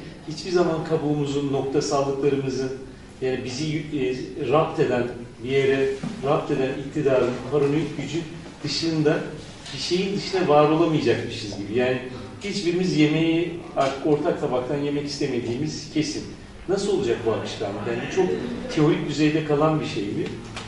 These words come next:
Yani bu Kant'ın hani teoride mümkünse pratikte de mümkün mevzusu gibi bir arzunun dile geliş tarzı mı yoksa gerçekten bu olabilir mi? Yani bir, bir tabii tarihsel örnekler ve işte buradaki dizilim açısından şey yapmışlar ama ben buna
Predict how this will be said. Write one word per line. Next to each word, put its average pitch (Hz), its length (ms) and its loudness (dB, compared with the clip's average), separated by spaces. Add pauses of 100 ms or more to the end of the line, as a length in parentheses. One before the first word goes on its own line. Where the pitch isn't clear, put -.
Yani 127 120 0 (100)
bu - 100 -6
Kant'ın 143 300 2
hani 139 240 0
teoride 139 400 4
mümkünse 139 420 -2 (100)
pratikte 131 340 -2
de 160 160 -2
mümkün 160 340 0
mevzusu 156 480 2
gibi 131 180 -4 (420)
bir 160 240 2 (240)
arzunun 147 800 4
dile 170 200 6
geliş 160 340 2
tarzı 180 460 0
mı 247 80 -8
yoksa 233 280 -4
gerçekten 214 600 0 (120)
bu 185 60 6
olabilir 175 420 6
mi? 110 120 -2 (720)
Yani 135 180 2
bir, 156 340 2
bir - 60 -2
tabii 151 220 2
tarihsel 156 420 4
örnekler 151 460 2 (160)
ve 143 120 4 (120)
işte - 220 -6
buradaki 135 400 -4
dizilim 131 320 -4
açısından 131 500 -6 (200)
şey 139 100 2
yapmışlar 143 360 -2
ama 147 160 -2
ben 160 180 0
buna 170 100 0